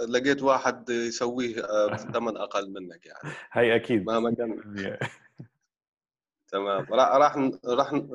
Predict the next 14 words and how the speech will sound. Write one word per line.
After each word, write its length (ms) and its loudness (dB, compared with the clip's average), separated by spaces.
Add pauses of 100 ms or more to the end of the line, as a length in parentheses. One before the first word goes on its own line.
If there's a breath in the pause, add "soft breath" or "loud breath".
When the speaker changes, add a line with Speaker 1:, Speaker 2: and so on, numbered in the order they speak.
Speaker 1:
راح 140 0
نشوف 380 2
هذه 180 4
النقطة 380 0
يعني، 440 4
ريادة 260 0
الأعمال 300 2
بشكل 280 -8
صحيح 400 -2
مع 220 0
أستاذ، 480 -2
سؤال 360 0
الأستاذ 380 -4 (360)
عمر، 420 0